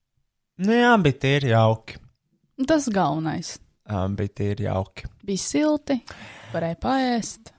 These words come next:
Speaker 1: Jā.
Speaker 2: ar savējiem.
Speaker 1: Jā. Un es paņēmu līdzi savu jauno šotlēju. Mēs
Speaker 2: Tas
Speaker 1: dzērām tequila shots. It was lovely.
Speaker 2: Vai mums arī, man liekas, bija tequila shot vienā brīdī?
Speaker 1: Jā?
Speaker 2: Jā,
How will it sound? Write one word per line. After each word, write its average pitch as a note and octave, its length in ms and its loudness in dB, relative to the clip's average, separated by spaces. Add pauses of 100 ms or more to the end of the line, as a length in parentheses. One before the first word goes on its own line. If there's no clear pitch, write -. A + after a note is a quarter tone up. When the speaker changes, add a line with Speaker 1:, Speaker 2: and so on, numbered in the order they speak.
(220)
Speaker 1:
Jā. D#3+ 180 6 (220)
Speaker 2:
ar - 100 -2
savējiem. G#3+ 800 -2 (140)
Speaker 1:
Jā. A2 240 2 (640)
Un C#3 80 2
es B2+ 100 0
paņēmu G#2 400 4
līdzi G#2+ 260 -4
savu - 300 -2
jauno G2+ 380 -2 (1080)
šotlēju. F2 840 -6 (880)
Mēs A2 100 -2
Speaker 2:
Tas G2+ 160 0
Speaker 1:
dzērām G2 400 0 (220)
tequila A2 340 -4
shots. - 480 -8 (1300)
It A#2 40 -6
was B2 220 -6
lovely. A2+ 560 -8 (600)
Speaker 2:
Vai F4+ 100 6
mums A4 180 -4
arī, D#4+ 180 0
man G#3+ 140 2
liekas, G#3 160 0
bija G3 140 -4
tequila F3+ 360 -6
shot F#3 240 -10
vienā F#3+ 240 -8
brīdī? G2 360 -8 (480)
Speaker 1:
Jā? B2+ 180 6 (220)
Speaker 2:
Jā, F#3 180 -4